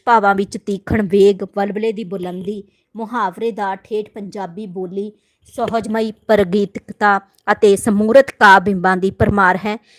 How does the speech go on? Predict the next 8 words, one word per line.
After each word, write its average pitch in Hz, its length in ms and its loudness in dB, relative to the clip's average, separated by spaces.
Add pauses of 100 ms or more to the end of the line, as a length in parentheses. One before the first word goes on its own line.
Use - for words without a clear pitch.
(160)
ਇਸ 233 180 6
ਦੀ 240 140 0
ਉਦਾਹਰਣ 196 500 4 (120)
ਅਸੀਂ 208 220 -8
ਇੱਥੇ 208 280 0
ਦੇਖ 196 200 0
ਸਕਦੇ 190 380 -4
ਹਾਂ। 233 160 -8